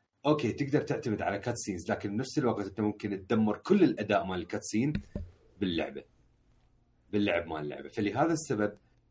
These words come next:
اللعبة شوية تريكي أكثر، لأنه لازم تعرف شلون تشد اللاعب بكوز معين أو بهدف معين باللعبة. يعني مثلًا God of War، آخر لعبة لعبناها،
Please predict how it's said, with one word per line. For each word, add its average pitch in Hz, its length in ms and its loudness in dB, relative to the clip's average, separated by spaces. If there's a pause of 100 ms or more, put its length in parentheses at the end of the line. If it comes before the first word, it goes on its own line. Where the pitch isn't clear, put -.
(1120)
اللعبة 113 640 2
شوية 104 340 0
تريكي - 340 -4
أكثر، 120 200 -4
لأنه 90 240 -4
لازم 101 340 -2
تعرف 101 380 -8
شلون 85 340 -8
تشد 87 300 -8
اللاعب 80 440 -2 (500)
بكوز 104 600 0
معين 101 420 0
أو 92 140 -8
بهدف 95 420 -8
معين 95 460 -6 (680)
باللعبة. 78 320 -6
يعني 101 160 0
مثلًا 101 340 -4 (440)
God 147 120 8
of 143 80 4
War، 92 320 -2 (1200)
آخر 127 280 2
لعبة 98 260 0
لعبناها، 87 520 -6